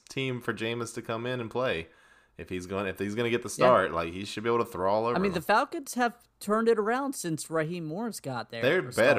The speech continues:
Speaker 2: started
Speaker 1: They are
Speaker 2: head
Speaker 1: better. They're
Speaker 2: coaching,
Speaker 1: still the
Speaker 2: so.
Speaker 1: worst defense against passing, uh, in the league. So,
Speaker 2: Mm.
Speaker 1: but offensively, they've played much better. So, I mean, that game might not be, like, the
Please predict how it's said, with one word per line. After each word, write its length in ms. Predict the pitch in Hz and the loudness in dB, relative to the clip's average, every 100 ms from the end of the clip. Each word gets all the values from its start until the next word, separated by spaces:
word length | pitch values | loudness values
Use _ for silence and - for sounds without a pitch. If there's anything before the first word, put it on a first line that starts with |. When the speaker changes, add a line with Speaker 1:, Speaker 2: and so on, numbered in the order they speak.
| 82 | 2
Speaker 2:
started 220 | 73 - | -4 -6
Speaker 1:
They 100 | 92 | -2
are 160 | 104 117 | 0 0
Speaker 2:
head 60 | 110 | 0
Speaker 1:
better. 240 | 101 78 | -2 -2
They're 140 | 87 | -4
Speaker 2:
coaching, 180 | 87 120 | -4 -4
Speaker 1:
still 200 | 113 123 | 0 0
the 100 | 117 | 0
Speaker 2:
so. 60 | 98 | -2
Speaker 1:
worst 320 | 95 95 - - _ _ _ | -2 -2 -6 -12 _ _ _
defense 420 | 98 87 85 80 | -12 -10 -10 -10
against 380 | 85 80 53 - | -10 -12 -14 -14
passing, 480 | - 69 73 - 92 _ _ _ _ _ _ _ | -10 -10 -10 -18 -20 _ _ _ _ _ _ _
uh, 80 | - 64 | -14 -12
in 100 | 73 | -10
the 80 | 73 | -10
league. 300 | 67 - - | -12 -14 -14
So, 260 | 58 55 - | -12 -12 -12
Speaker 2:
Mm. 180 | 117 107 _ | -12 -14 _
Speaker 1:
but 120 | 98 101 | -2 6
offensively, 520 | 135 160 117 95 90 | 6 6 2 0 -2
they've 180 | 82 78 | -2 -4
played 200 | 87 80 | -8 -8
much 220 | 76 - | -12 -12
better. 240 | 73 64 | -14 -12
So, 180 | - 90 | -10 -6
I 140 | 85 | -4
mean, 160 | 120 139 | -2 -2
that 160 | 147 214 | -2 -4
game 180 | 202 | -4
might 220 | 170 160 139 | -2 -2 0
not 160 | 131 | -2
be, 280 | 127 135 131 | 0 0 0
like, 340 | 120 110 - - | 0 -2 -6 -6
the 420 | 107 104 101 | -4 -2 -2